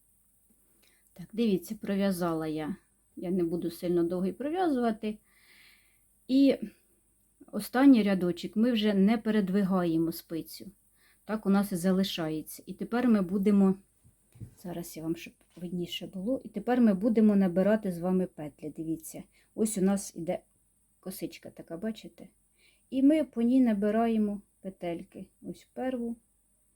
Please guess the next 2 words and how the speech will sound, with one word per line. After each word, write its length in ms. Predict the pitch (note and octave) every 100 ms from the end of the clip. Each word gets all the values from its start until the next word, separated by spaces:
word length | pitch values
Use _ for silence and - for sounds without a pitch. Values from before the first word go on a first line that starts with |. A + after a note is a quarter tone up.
| _ _ _ _ _ _ _ _
Оп. 180 | C4+ - _ _ _ _ _ _ _ _ _ _ _ _ _ _ _ _ _ _ _ _ _ _ _ _ _ _ _ _ _ _ _ _ _ _ _
Так. 120 | A#3